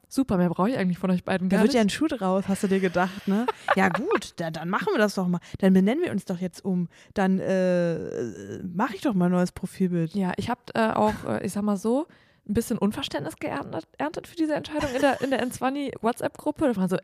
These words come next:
Speaker 1: „Äh, Gesine, hast du das jetzt einfach geändert?“ Und ich war so, <laughs> „Ja, ich kann ja wieder zurückändern.“ Und dann hab ich das alte Bild aber nicht gefunden. Und dann war ich so, „Naja, so ist es jetzt.“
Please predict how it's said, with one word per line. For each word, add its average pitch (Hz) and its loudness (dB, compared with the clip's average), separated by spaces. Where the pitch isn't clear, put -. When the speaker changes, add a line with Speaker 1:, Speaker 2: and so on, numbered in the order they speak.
Speaker 1:
„Äh, 180 0
Gesine, 190 4
hast 190 -2
du 208 4
das 196 4
jetzt 190 -2
einfach 202 2
geändert?“ 226 2
Und 339 2
ich 175 -4
war 208 2
so, 208 2
<laughs> - -6
„Ja, 415 -2
ich 494 -6
kann - -8
ja 440 4
wieder 440 6
zurückändern.“ 359 2
Und 196 0
dann 220 4
hab 226 0
ich 202 -4
das 185 -2
alte 202 0
Bild 202 2
aber 175 2
nicht 175 -2
gefunden. 180 -2
Und 180 0
dann 170 -2
war - -10
ich - -14
so, 165 -4
„Naja, 180 4
so - -6
ist 202 4
es 202 -4
jetzt.“ 180 -2